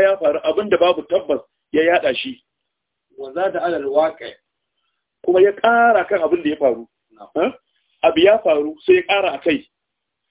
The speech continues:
Speaker 1: Maimakon ya faɗa abin da-, daidai yadda yake,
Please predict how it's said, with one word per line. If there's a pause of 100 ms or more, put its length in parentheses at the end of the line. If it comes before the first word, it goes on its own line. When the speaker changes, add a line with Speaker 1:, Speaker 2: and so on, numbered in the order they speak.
(420)
Speaker 1:
Maimakon
ya
faɗa
abin (160)
da-,
daidai
yadda
yake,